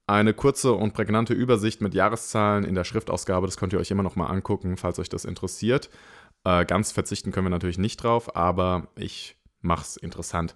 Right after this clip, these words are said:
Wo, Vanessa, würdest du sagen, fangen wir beim Thema Verkehr an? Also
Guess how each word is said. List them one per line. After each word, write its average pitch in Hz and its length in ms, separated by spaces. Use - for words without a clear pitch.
Wo, 143 300
Vanessa, 135 380
würdest 113 240
du 110 40
sagen, 107 300
fangen 104 280
wir 101 60
beim 95 400
Thema 101 280
Verkehr 92 600
an? 87 300
Also 82 320